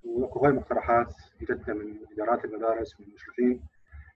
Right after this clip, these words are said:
عن عام المنصة، أيضًا كلها يعني أرسلناها للوزارة حتى إن شاء الله تنضاف. هذا ما يخص موضوع ال-، الدروس وسجل الطلاب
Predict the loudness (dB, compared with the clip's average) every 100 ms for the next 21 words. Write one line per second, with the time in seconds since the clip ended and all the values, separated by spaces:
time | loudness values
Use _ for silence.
0 | -4 0 2 4 4 4 4 2 2 2
1 | 2 2 0 0 -6 -8 -10 -12 -10 -4
2 | -2 0 0 2 2 0 -2 -4 -2 -2
3 | -2 -4 -2 -2 -4 -2 -2 -4 _ _
4 | -18 -18 -18 _ _ _ _ _ _ _
5 | _ _ _ _ _ _ _ _ -20 -20
6 | _ _ _ _ _ -4 6 6 8 6
7 | 4 2 2 0 -2 -20 -4 4 6 6
8 | 4 2 -2 -6 -6 -8 -14 -16 -18 -18
9 | -20 -20 _ -10 0 6 6 4 -12 -20
10 | _ _ -12 -8 -6 -6 -6 0 0 0
11 | 0 0 0